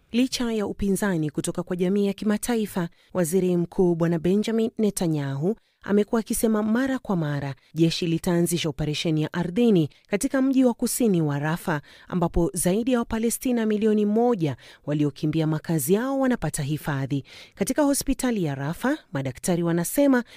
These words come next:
wameokoa maisha ya mtoto aliyezaliwa kabla ya miezi tisa kutimia, ambaye mama yake aliuawa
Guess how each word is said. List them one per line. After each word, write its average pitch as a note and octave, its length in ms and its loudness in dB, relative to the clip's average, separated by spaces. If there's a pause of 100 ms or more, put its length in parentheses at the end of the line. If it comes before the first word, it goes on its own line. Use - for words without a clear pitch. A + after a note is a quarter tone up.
(200)
wameokoa A#3 500 4
maisha C#4 360 2
ya B3 80 2
mtoto B3 460 0
aliyezaliwa A3+ 760 0
kabla B3 320 2
ya A#3 80 6
miezi A3 320 4
tisa - 340 0
kutimia, E3 600 2 (280)
ambaye A#3 340 2
mama A3+ 300 2
yake B3+ 400 0
aliuawa G#3 800 2